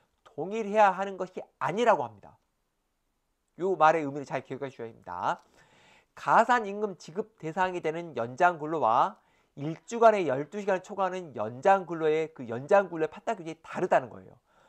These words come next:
그러면서 피고 회사는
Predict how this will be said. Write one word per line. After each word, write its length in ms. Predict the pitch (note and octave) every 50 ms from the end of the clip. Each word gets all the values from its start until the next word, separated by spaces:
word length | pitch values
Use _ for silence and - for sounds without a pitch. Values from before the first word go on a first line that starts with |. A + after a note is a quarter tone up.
| _ _ _
그러면서 920 | - F3+ G#3 A3 G#3+ F#3 C#3 C3+ C#3 D#3 E3+ E3 D3 B2 A2 G#2 G2 - _ _ _ _ _ _ _
피고 320 | _ - B3+ A#3+ C4 A3+
회사는 540 | G3+ G#3 A3 G#3+ F#3+ D#3+ D3+ E3 F#3+ G#3+ A3